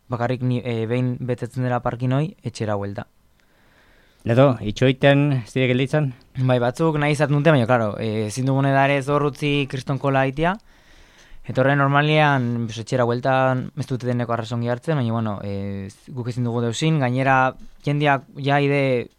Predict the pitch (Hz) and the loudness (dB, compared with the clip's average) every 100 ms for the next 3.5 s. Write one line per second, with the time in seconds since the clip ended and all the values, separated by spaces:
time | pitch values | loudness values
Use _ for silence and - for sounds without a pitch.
0 | - 139 131 135 131 131 135 139 156 117 | -2 0 0 2 2 2 0 2 2 2
1 | 113 117 120 127 131 123 113 123 127 120 | 0 -2 -4 0 2 4 2 2 2 4
2 | 120 123 117 120 110 123 110 107 107 101 | 2 2 0 -2 0 0 0 -2 -4 -4
3 | 98 - 127 - 120 | -6 -2 -2 0 -2